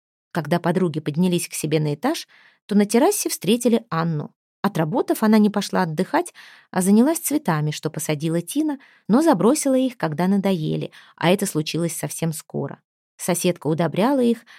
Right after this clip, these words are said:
подрезала пожелтевшие листья, и сейчас без розовой жилетки походила на колибри, такую же маленькую, быструю, с выдающимся клювом носом. Между ней и Тиной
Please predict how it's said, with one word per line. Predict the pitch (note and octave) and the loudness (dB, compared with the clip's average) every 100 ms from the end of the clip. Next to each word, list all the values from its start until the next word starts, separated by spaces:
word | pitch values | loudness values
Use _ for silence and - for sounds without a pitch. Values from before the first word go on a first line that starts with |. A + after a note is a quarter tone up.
| _ | _
подрезала | D#3+ D#3 D#3 D#3+ D3+ | -2 0 2 0 0
пожелтевшие | D#3 D3+ D3+ - C#3+ - - | -2 -2 -4 -4 -6 -4 -4
листья, | D#3 C#4+ - - A3 _ _ | -2 -4 -4 -8 -10 _ _
и | - | -6
сейчас | F#3 G#3 - D#4 | -2 -2 0 0
без | E3+ E3 | 0 0
розовой | F3+ D#3+ D#3+ D#3+ | 0 0 -2 -2
жилетки | F#3 F#3 D3+ - | 0 0 -2 -6
походила | - - - F#3+ C4+ C#4+ | -12 -6 -2 0 2 2
на | C4 | 2
колибри, | C#4+ D4 A3 D3 B2 - _ _ | 2 2 0 -2 -8 -10 _ _
такую | - E3+ F3 | -10 -2 -2
же | D#3 | 0
маленькую, | E3+ A#3+ C4+ G#3+ D#3+ | 2 2 2 2 0
быструю, | D3 A#3 - E3+ D#3 - _ | 0 -2 -2 -4 -4 -10 _
с | - | -4
выдающимся | E3 F3+ G3 A#3+ A3+ A3 | 0 2 2 2 0 0
клювом | G#3 D#3 D#3+ E3+ G3 | -2 -2 -2 2 2
носом. | D3+ - - - _ _ _ _ _ - | 0 -4 -12 -14 _ _ _ _ _ -2
Между | D#3+ D#3 | 0 2
ней | F3+ F#3 D#3+ | 2 2 0
и | |
Тиной | D#3 G3+ A#3+ D#3 | 0 2 4 2